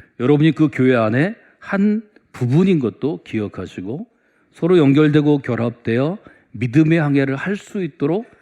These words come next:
돕는 공동체라는 것도 기억하셔야 합니다. 내가 끝낼 필요는 없습니다. 내가 대단한 일을 할 필요도 없습니다. 하나님께서 누군가는 이어서 그 항해를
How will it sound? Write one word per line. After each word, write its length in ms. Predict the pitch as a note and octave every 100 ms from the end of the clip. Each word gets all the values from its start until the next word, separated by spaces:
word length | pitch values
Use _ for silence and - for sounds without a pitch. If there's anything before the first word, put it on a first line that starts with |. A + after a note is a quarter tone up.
| _ _
돕는 440 | - A#2+ C#3 G3 G#3
공동체라는 840 | D3+ A#2+ A2 F#2+ G#2+ F2 E2 F#2+
것도 500 | F#2+ F#2+ - E3+ A#3 _
기억하셔야 600 | - G#2+ F2+ E2 - F#2
합니다. 280 | F#2+ E2+ _ _ _ _ _ _ _ -
내가 240 | F#2 A2
끝낼 480 | A2 A#3 B3+ B3+ B3
필요는 260 | - E3+ C3
없습니다. 440 | F2+ - F#2 - _ _ _ _ - -
내가 260 | - B2 B2
대단한 420 | - G2 A2+ F#3+
일을 220 | F3+ D#3+
할 180 | E3 E3
필요도 480 | - A3+ F#3+ G#3+ A#3
없습니다. 540 | - - - F3+ - _ _ _ _ _ _ _ _
하나님께서 500 | - F3+ E3 E3+ D#3
누군가는 720 | C3 A#2+ B2 A#2+ A#2+ D#3+ G#2+ - _ _
이어서 680 | A#2+ C3 D#3 D#3 C#3+ D#3+ C#3+
그 140 | A#2
항해를 600 | A2+ A2+ A2 A#2 A3 -